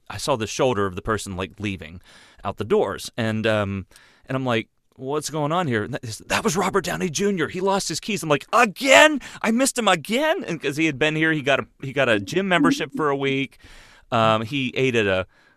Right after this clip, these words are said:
a cafe that one of my students' parents owned, and, and it, it's just,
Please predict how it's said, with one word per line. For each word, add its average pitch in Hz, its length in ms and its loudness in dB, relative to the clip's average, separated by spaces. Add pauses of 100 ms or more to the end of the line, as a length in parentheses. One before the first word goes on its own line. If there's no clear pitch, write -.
(160)
a 107 120 -2
cafe 147 460 4
that 131 200 2
one 127 200 -2
of 117 60 0
my 107 120 0
students' 104 420 -6
parents 214 420 0
owned, 175 640 0
and, 110 300 -2 (440)
and 147 140 -4
it, 170 140 -10
it's 185 140 -4
just, 208 120 -4